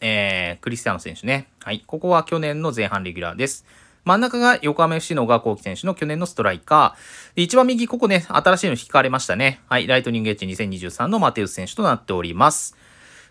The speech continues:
まあ、ここはね、まあ、そうね、フラスル系の選手が結構充実してたので、まあ、ボレーをね、前半活かしたいということで、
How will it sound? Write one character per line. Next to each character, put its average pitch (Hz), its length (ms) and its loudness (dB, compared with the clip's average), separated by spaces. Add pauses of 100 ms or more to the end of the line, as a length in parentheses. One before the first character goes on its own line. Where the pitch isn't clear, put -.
(100)
ま 214 40 4
あ、 - 20 -2
こ 247 120 -2
こ 311 120 4
は 269 120 8
ね、 214 240 2
ま 180 340 8
あ、 160 40 6
そ 190 440 2
う - 20 -4
ね、 175 140 2
フ 214 120 -4
ラ 254 100 4
ス 277 160 -2
ル 285 300 0
系 285 180 0
の 285 80 -4
選 277 160 -2
手 240 80 -2
が 151 80 4
結 220 160 0
構 131 100 0
充 143 140 0
実 185 280 -4
し - 20 -8
て 180 100 0
た 170 120 -2
の 110 80 -2
で、 98 80 -2
ま 120 100 2
あ、 131 40 0
ボ 143 140 0
レ 214 120 2
ー - 20 2
を 233 80 0
ね、 233 160 -2
前 190 140 -2
半 202 180 0
活 180 120 -4
か 180 120 2
し - 100 -10
た - 100 4
い - 60 0
と - 80 -6
い 120 40 0
う 110 40 -6
こ - 120 -6
と 107 100 -2
で、 120 320 4